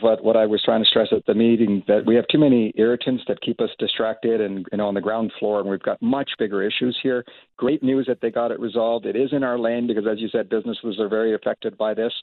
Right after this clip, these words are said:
Uh, we had written to the U S ambassador. I'd worked very closely with the Canadian ambassador and saw her just yesterday, and, uh, was delighted that we were able to get this, uh, they were able to get this across the, uh,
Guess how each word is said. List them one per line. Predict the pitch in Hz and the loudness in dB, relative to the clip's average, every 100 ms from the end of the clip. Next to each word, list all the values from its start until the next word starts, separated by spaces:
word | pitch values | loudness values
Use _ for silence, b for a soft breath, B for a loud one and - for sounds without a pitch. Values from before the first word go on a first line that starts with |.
| B B B - | B B B -8
Uh, | 98 98 | -6 -2
we | 117 | -2
had | 98 | 0
written | 117 117 | -4 -4
to | 117 | -4
the | 113 | 0
U | 113 | 0
S | 113 | -2
ambassador. | 107 110 113 - 113 110 101 | -4 -4 -4 -4 -2 0 -2
I'd | |
worked | 98 107 - | -4 -6 -4
very | 110 | -6
closely | - 110 - 107 | -4 -4 -4 -8
with | |
the | 104 | -8
Canadian | - 110 107 | -6 -4 -2
ambassador | 107 101 101 - 104 104 98 | -2 -2 -4 -4 -2 0 -2
and | 92 B B B - | -4 B B B -4
saw | 110 | -2
her | 107 107 | -2 -2
just | 104 - | -4 -2
yesterday, | 104 - 101 104 104 | -2 -2 -2 0 0
and, | 101 92 | -2 -2
uh, | 98 95 98 | -2 -2 -2
was | 98 | -4
delighted | - 104 104 104 | -2 0 0 -2
that | - | -4
we | 98 98 | -2 -2
were | 98 | -2
able | 98 | -2
to | 95 | -4
get | 95 - | -4 -4
this, | 98 - 98 | -6 -4 -4
uh, | 95 | -2
they | 85 117 | -2 0
were | 107 92 | 0 -2
able | 87 | -4
to | 95 | -4
get | 95 | -4
this | - - | -6 -10
across | - 98 - - | -6 -6 -6 -8
the, | 98 | -6
uh, | 92 | -4